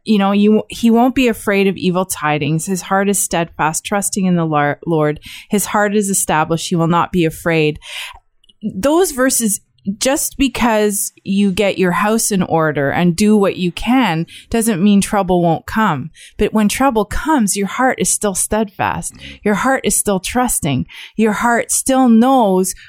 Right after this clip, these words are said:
who has you in his hand. And, and that's the Lord. And that's the kind of heart we want. And in Hebrews, I think there's some references, 'cause I've loved those verses, you know, um, "Establish your hearts." God wants us,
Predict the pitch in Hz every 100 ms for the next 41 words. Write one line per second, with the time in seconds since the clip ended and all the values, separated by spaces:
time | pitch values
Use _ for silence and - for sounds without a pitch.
0 | - 247 233 220 196 220 208 208 190 -
1 | _ - 190 185 170 180 180 - 185 185
2 | 165 147 180 - - - - 185 - 202
3 | 214 233 - 202 180 226 302 185 139 196
4 | 254 277 254 233 214 190 185 277 208 196
5 | 165 156 - 190 - - - 214 208 269
6 | 339 262 214 202 - 196 208 180 196 190
7 | - 254 285 254 226 - 208 202 170 -
8 | 196 185 165 175 175 170 175 - 160 160
9 | - 156 - - - - 190 190 - -
10 | 190 175 - 202 - - 214 233 240 233
11 | - 196 185 - 180 156 - - - -
12 | _ - - 220 262 285 214 208 233 -
13 | 180 175